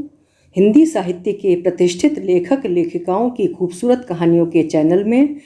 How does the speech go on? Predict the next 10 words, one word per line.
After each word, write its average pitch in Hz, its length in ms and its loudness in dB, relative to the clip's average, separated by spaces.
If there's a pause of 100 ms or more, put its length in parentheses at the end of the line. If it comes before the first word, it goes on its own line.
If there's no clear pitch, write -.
(260)
आपका 156 340 -2
स्वागत 143 540 -8
है। 147 260 -12 (320)
आज 233 220 0
सुनिए 175 400 0
मैत्रेयी 175 520 2
पुष्पा 185 380 -4
जी 165 160 2
की 165 160 0
कहानी 160 680 0